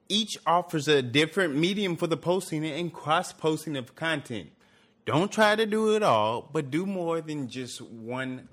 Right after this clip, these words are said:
thing. Three, give more power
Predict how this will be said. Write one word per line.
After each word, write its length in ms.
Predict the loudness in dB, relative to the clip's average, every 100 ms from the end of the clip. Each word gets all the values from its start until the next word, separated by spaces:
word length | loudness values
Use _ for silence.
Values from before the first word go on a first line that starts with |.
| -6
thing. 340 | -4 -6 -10 -20 _ _ _ _ _ -6
Three, 380 | -2 -2 -4 -10 _ _ -20 -8
give 420 | 0 2 0 -6 -10
more 520 | -4 0 2 4 2
power 680 | 0 -4 0 2 2 -2